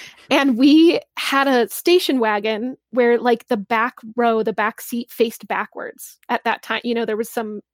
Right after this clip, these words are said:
you could, like, see out the back and you faced the person who was driving behind you. So my sister and I, for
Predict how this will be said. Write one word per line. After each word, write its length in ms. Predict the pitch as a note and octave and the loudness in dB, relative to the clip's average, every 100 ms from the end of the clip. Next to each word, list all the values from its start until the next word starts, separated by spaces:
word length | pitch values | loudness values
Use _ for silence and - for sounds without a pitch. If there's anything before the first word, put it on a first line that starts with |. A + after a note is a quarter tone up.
| _ - | _ -10
you 120 | A#3+ | -8
could, 120 | A#3 | -2
like, 200 | A3+ - | -2 -4
see 220 | - B3+ | -4 0
out 180 | A3+ - | 0 -2
the 80 | G#3+ | -6
back 320 | - - - | -6 -6 -6
and 100 | A3 | -6
you 80 | G#3+ | -8
faced 480 | - A3+ A3 - - | -2 -2 -2 -10 -12
the 80 | |
person 380 | G3 G#3+ - - | -8 -8 -8 -10
who 80 | G#3+ | -8
was 160 | G#3 G3 | -10 -10
driving 500 | - - G#3 G3 G3 | -10 -8 -6 -8 -8
behind 420 | G3 G3+ G3 - | -10 -10 -10 -10
you. 100 | - - _ - - _ | -12 -14 _ -20 -20 _
So 140 | - C4+ | -4 0
my 140 | C4 | 0
sister 340 | C4+ G4+ - | 0 -4 -2
and 140 | D#4+ B3+ | -2 -2
I, 180 | A3+ A#3 | -4 -4
for 400 | A#3+ A#3 A3+ | -4 -2 -2